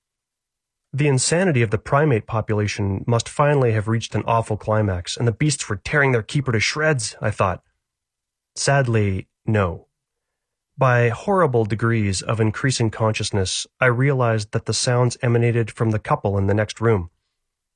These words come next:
The paper-thin walls did nothing to muffle the cries of drunken passion unfolding centimeters from where we slept. I will spare you and me any further description.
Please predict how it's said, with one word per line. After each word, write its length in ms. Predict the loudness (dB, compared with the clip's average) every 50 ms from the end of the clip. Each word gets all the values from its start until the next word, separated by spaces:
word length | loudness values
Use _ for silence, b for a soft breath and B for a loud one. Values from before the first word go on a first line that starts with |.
| _ _ _ _ _ _ -6
The 80 | -6
paper-thin 680 | -4 -2 -2 -2 0 2 0 0 2 2 0 0 0 2
walls 320 | 2 2 4 4 2 0
did 200 | 0 -2 -2 0
nothing 420 | 0 0 0 0 0 0 0 -2 -2
to 100 | -2 -2
muffle 340 | 0 0 0 0 0 -2 -2
the 80 | -2 -4
cries 480 | -2 0 0 2 2 2 2 0 0
of 180 | -2 -4 -6 -4
drunken 440 | 0 2 2 2 2 2 0 -2 0
passion 440 | 0 0 0 0 0 0 0 0
unfolding 540 | 0 0 -2 -2 -2 -2 -2 0 2 0 0
centimeters 600 | 0 -2 0 0 2 2 2 2 2 0 0 -2
from 260 | -4 -4 -2 -2 0
where 160 | 0 -2 -2 -2
we 100 | -2 -4
slept. 420 | -4 -2 -4 -4 -4 -6 -12 -20 _ _ _ _ _ _ _ _ _ _ _ _ _ _ _ _ _ _ _ _ _ _ _ _ _ 0
I 80 | 0
will 120 | 2 2 0
spare 280 | 0 0 0 2 2
you 420 | 2 2 2 2 2 2 0 0 0
and 280 | 0 2 2 2 2 2
me 240 | 2 2 2 2 2
any 200 | 2 2 2 0
further 320 | 0 -2 -2 -2 -2 -4
description. 580 | -4 -6 -6 -6 -6 -6 -6 -6 -6 -8 -8